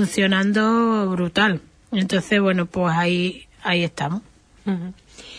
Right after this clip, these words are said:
Speaker 2: Y continuaremos, porque sabemos que todavía queda mucho que hacer. Eso sí, ya habíamos avanzado en cómo esos futuros profesionales querían tener también ese contacto directo con, con, bueno, pues para conocer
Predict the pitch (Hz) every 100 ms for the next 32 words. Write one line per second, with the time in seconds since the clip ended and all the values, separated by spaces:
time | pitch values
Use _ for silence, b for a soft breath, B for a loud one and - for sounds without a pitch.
0 | B 190 190 190 196 170 170 202 208 -
1 | - 170 175 180 165 175 196 170 170 170
2 | 170 175 170 180 175 175 180 - 156 -
3 | - - 170 - 180 165 B B B -
4 | - 190 - 240 294 294 180 175 185 190
5 | 190 190 202 208 214 202 196 240 240 254
6 | 294 185 165 175 170 165 175 190 196 208
7 | - 175 208 208 - 202 196 190 180 196
8 | 226 - 180 170 160 165 151 165 175 180
9 | - - 160 156 175 - 180 165 175 -
10 | 226 214 180 170 165 B B B B B
11 | - 180 170 165 156 - - - - -
12 | - - - 175 135 135 - 151 147 139
13 | 135 139 151 226 220